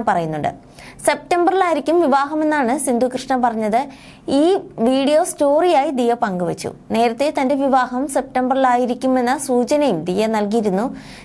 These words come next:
സിന്ധു കൂടി പറഞ്ഞതോടെ വിവാഹം എന്നാണെന്ന് ഉറപ്പായി. സെപ്റ്റംബറിൽ വിവാഹം നടക്കാൻ തന്നെയാണ് സാധ്യത. അടുത്തിടെയാണ് അശ്വിനുമായി പ്രണയത്തിലാണെന്ന കാര്യം ദിയ വെളിപ്പെടുത്തിയത്. ഇരുവരും സുഹൃത്തുക്കളായിരുന്നു. ഒരുമിച്ച്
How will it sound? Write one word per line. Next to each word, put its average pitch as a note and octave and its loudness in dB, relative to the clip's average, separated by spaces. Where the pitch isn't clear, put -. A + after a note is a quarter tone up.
സിന്ധു F4 4
കൂടി F4 2
പറഞ്ഞതോടെ D#4 2
വിവാഹം C#4+ 2
എന്നാണെന്ന് C#4 0
ഉറപ്പായി. G#3+ 0
സെപ്റ്റംബറിൽ B3+ 2
വിവാഹം A#3+ 0
നടക്കാൻ C4 -2
തന്നെയാണ് B3 0
സാധ്യത. F#3+ -2
അടുത്തിടെയാണ് E4+ 0
അശ്വിനുമായി D4+ 0
പ്രണയത്തിലാണെന്ന D4 0
കാര്യം C4+ 2
ദിയ B3+ 2
വെളിപ്പെടുത്തിയത്. A#3 0
ഇരുവരും A#3+ 2
സുഹൃത്തുക്കളായിരുന്നു. B3+ 0
ഒരുമിച്ച് F4 2